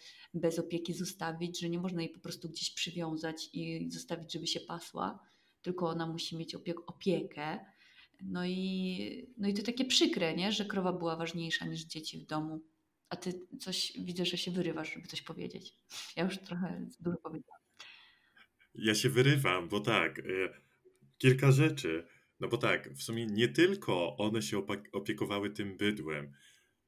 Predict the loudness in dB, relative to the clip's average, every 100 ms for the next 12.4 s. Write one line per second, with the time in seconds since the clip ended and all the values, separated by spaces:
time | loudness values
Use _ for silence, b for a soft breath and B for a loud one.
0 | _ _ _ -2 -2 4 4 4 2 2
1 | 2 0 0 2 2 2 2 4 4 4
2 | 4 4 2 0 -2 4 4 6 2 -2
3 | -8 -4 -4 0 0 0 -4 -2 -2 0
4 | 2 4 4 2 B B B 0 4 4
5 | 4 -2 -6 -2 0 2 0 0 -4 -2
6 | 0 2 0 -2 -4 -4 -4 -6 -8 -6
7 | -4 0 2 2 0 0 0 0 -2 0
8 | 0 2 0 2 0 0 -6 -4 0 0
9 | 0 -2 -2 -4 0 0 2 -4 0 0
10 | 0 -4 -4 -2 -4 -4 -4 -2 -2 -4
11 | -6 B B _ -2 0 0 2 0 0
12 | 0 0 0